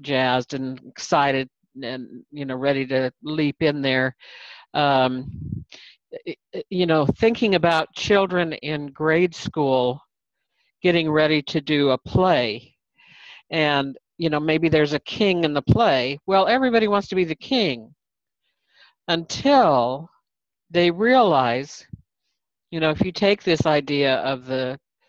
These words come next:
the rivers all flowing into the ocean and, <clears throat> you know, being humble and being in a, in an entirely upside down position from what you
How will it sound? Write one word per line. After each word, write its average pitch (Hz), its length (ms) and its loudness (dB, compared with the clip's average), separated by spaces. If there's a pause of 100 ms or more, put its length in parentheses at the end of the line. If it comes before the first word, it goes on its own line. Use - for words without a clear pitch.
(460)
the 131 240 -6
rivers 147 440 0
all 135 240 2
flowing 139 440 -2
into 131 320 -8
the 131 240 -8 (220)
ocean 135 560 -8 (1400)
and, 131 460 -4 (180)
<clears throat> - 800 -16
you 156 100 -6
know, 135 140 0
being 139 540 -2 (320)
humble 151 520 0
and 131 180 -2
being 147 240 -2
in 135 100 -6
a, 143 100 -8 (560)
in 165 160 -4
an 143 160 -2
entirely 165 600 -2
upside 156 420 -4
down 139 220 -2
position 143 500 -8
from 131 220 -10
what 135 140 -10
you 127 120 -12